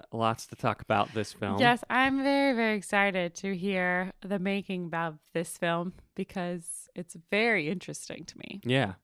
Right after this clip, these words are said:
Speaker 1: And I am interested in hearing about this ceremony stuff 'cause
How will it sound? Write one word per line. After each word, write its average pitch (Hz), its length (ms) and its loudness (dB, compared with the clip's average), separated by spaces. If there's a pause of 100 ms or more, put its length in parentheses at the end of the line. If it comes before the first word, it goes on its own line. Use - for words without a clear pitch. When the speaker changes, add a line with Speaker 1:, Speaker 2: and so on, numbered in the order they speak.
(400)
Speaker 1:
And 139 380 2
I 123 180 2
am 127 180 2
interested 113 640 -4
in 113 220 -6
hearing 107 420 -2
about 101 340 -2
this 101 180 -2
ceremony 101 480 -2
stuff - 300 -10 (320)
'cause 98 340 -8